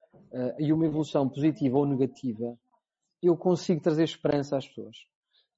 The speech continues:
É muito engraçado que há, há dias, eh, havia um amigo meu que dizia assim, "Tu sabes que em Espanha, apesar de estar a acontecer, eh, quer dizer,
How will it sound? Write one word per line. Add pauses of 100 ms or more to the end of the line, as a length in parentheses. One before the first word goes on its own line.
(120)
É
muito
engraçado
que
há,
há
dias, (500)
eh,
havia
um
amigo
meu
que
dizia
assim,
"Tu
sabes
que
em
Espanha, (720)
apesar
de
estar
a
acontecer, (100)
eh,
quer
dizer,